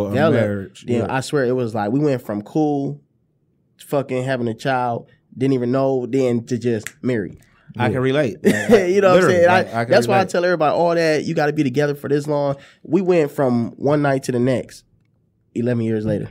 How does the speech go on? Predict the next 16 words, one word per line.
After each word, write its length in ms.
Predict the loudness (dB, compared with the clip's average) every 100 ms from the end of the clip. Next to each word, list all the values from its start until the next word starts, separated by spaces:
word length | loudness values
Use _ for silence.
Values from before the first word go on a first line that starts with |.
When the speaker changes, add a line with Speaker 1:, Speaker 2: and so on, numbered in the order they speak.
| -10
Speaker 3:
Bro, 400 | -4 2 4 2
I 200 | 0 0
met, 400 | 2 2 0 -2 -2
well, 200 | 2 2
I, 180 | 2 0 0
I 20 | -2
was 180 | -2
always 520 | 0 0 2 2 0 -4
familiar 460 | -6 -2 0 0
with 260 | -2 -4 -8 -8
my, 240 | -6 -6
uh, 480 | -6 -10 -10 -8 -8 -10
current 280 | -4 -4 -2
wife, 320 | -4 -6 -8 -10 -12
uh, 280 | -8 -6 -8 -12 -20 _ _
but 400 | -2 0 0 -2